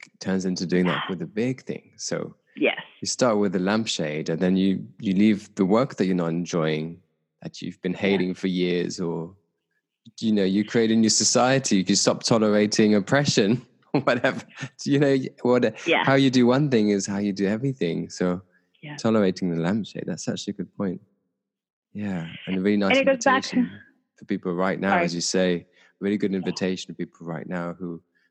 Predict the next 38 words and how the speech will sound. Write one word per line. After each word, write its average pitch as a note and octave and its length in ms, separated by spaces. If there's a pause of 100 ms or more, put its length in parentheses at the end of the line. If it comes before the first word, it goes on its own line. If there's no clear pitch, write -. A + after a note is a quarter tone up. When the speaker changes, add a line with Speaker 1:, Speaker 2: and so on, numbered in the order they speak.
(220)
Speaker 1:
kind G#2 160
of F#2+ 80
forced A2+ 360
to F2+ 80
be F2 200
here, E2+ 280
but - 300 (500)
it's G#2 160
still A2 320
like, G2 280
uh, G2+ 60
it's, F#2 260
it's, - 300
it's A2 140
in B2 80
a A#2 40
way, C3 180
it's B2 140
like, A#2+ 240
um, G#2+ 300 (260)
you A2 60
know, G2 140
when G2 160
I F#2+ 80
run F#2+ 240
group G2+ 260
retreats, - 500
it's - 120
always G2+ 420 (380)
one G2+ 100
of - 20
the F#2+ 60
main G2 220
invitations F#2+ 640
is E2+ 160
how G2 160
you G#2 140
do G2+ 320